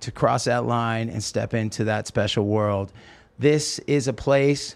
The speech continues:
where each and every one of my guests has a unique, special story, unique in their own way, because we're all born into this ordinary world,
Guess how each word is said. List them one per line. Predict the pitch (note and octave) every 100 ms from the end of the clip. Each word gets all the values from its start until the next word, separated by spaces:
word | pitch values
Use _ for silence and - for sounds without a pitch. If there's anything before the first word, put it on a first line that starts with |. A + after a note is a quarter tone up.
| -
where | B2 C3 B2 A#2+ -
each | D#3+ D#3
and | D3
every | D3+ D#3+
one | D#3
of | D#3
my | D3
guests | C3 D3 D#3 -
has | C#3 C#3+ C3 -
a | D3 C3+ B2 - - _ _ _
unique, | C#3 D3+ D3 D#3+ F#3+ G3 - _
special | - - C#3+ C#3+ E3
story, | D3 - D3 D3 D3 C#3+
unique | A#2+ C3 C#3+ F#3 F#3 -
in | D3 D3
their | C#3 C3+ D3
own | D#3+ D#3 C#3+
way, | D3+ D3+
because | C3+ - C3
we're | B2 -
all | D3+ D#3+
born | C#3 C3 D#3 D#3
into | D3+ C3+ C3+
this | B2 -
ordinary | C#3+ D#3 D3+ D3+ C#3+
world, | D3 E3 F3 F3